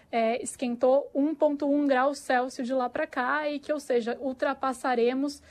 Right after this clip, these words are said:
se a gente continuar no ritmo atual, esse um grau Celsius e meio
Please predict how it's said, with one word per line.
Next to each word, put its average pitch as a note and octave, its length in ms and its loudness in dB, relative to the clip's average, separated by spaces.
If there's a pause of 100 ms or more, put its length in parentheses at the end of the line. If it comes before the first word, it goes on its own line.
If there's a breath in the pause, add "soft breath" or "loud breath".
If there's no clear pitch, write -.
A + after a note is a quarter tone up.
(140 soft breath)
se - 120 -4
a B3+ 40 4
gente A#3+ 240 -2
continuar A#3+ 460 -2
no A3+ 100 -6
ritmo A#3 380 -4
atual, A#3+ 400 -2 (280 loud breath)
esse B3+ 400 0
um B3+ 160 0
grau B3 260 2
Celsius A#3+ 400 -2
e C4+ 80 0
meio A#3+ 380 0